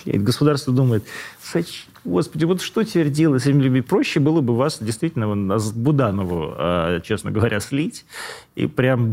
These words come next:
и, и всех вас похоронить на Троекуровском.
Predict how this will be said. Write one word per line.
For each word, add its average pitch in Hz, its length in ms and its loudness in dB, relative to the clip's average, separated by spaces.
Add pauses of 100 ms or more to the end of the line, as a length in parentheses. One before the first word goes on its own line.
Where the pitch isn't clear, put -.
(140)
и, 139 140 2
и 131 580 -2 (220)
всех - 240 -2
вас 139 160 2
похоронить 127 460 -2
на 123 60 -2
Троекуровском. 101 760 -2